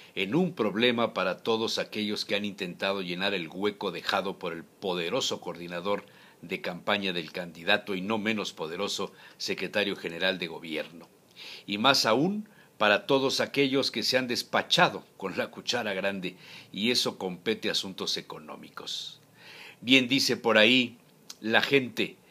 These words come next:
"Tanta culpa tiene quien mata a la vaca como quien le jala la pata".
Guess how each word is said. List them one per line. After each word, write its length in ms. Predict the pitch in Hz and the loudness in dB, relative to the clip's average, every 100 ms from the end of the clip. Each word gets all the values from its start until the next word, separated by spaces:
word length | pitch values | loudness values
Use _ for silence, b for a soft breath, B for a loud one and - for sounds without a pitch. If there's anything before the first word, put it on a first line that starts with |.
| B B B - | B B B 4
"Tanta 420 | 147 151 - 120 | 6 6 4 2
culpa 400 | 147 147 139 110 | 2 0 2 2
tiene 320 | 135 135 120 | 2 2 0
quien 220 | 113 104 | -2 -2
mata 300 | 107 120 117 | 2 2 2
a 40 | 104 | 2
la 100 | 95 | 4
vaca 460 | 113 113 113 107 - | 4 4 0 -2 -6
como 360 | - 104 95 87 | -6 -4 -4 -4
quien 240 | 101 87 | -4 -4
le 100 | 85 | -4
jala 340 | - 90 80 69 | -2 -2 -2 -6
la 180 | 64 | -12
pata". 440 | - - - - | -12 -14 -10 -12